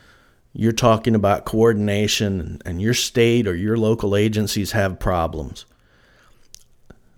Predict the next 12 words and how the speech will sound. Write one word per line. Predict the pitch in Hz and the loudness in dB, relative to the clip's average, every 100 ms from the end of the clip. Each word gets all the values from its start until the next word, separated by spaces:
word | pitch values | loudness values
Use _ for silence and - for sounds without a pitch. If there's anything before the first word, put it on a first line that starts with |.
| - _ | -20 _
I'm, | 113 107 104 | 0 0 0
I'm | 107 104 | -2 0
proud | - 123 123 123 113 - | 2 6 8 6 4 -2
to | 101 | 0
live | 107 107 | 2 2
in | 98 | 0
South | 90 98 98 | -2 -2 -2
Carolina | - 101 92 101 95 82 | -2 0 0 0 0 -2
now | 80 78 71 73 87 - _ _ _ _ - | -2 -4 -6 -8 -10 -14 _ _ _ _ -6
because | 95 - 127 110 92 92 - - _ _ _ _ _ _ _ _ - _ _ _ _ _ _ - | -4 4 6 6 4 0 -6 -12 _ _ _ _ _ _ _ _ -20 _ _ _ _ _ _ -2
of | 104 98 92 104 - - - | 0 2 0 -6 -12 -16 -8
the, | 107 107 98 95 92 95 | -2 0 0 -2 -2 -4